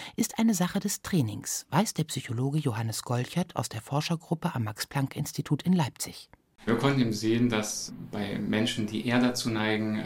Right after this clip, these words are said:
Speaker 2: willkürlich mit den Gedanken abzuschweifen, also offensichtlich das besser regulieren können, die einerseits stärker ausgeprägten Kortex, vor allem im Stirnhirn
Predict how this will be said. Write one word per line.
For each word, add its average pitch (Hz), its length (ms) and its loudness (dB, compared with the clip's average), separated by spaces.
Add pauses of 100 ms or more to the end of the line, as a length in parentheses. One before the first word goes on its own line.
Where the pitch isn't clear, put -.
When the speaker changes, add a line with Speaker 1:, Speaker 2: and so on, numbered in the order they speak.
Speaker 2:
willkürlich 127 460 2
mit 110 80 -4
den 107 100 0
Gedanken 104 360 -2
abzuschweifen, 107 580 -6
also 104 200 -6
offensichtlich 117 640 -4 (220)
das 107 200 -6
besser 117 280 -2
regulieren 110 580 0
können, 123 320 2 (560)
die - 80 -6
einerseits 110 800 0
stärker 117 400 0
ausgeprägten 110 760 -4
Kortex, 135 480 -2
vor 107 140 -4
allem 104 220 0
im 104 380 -4
Stirnhirn 139 1300 0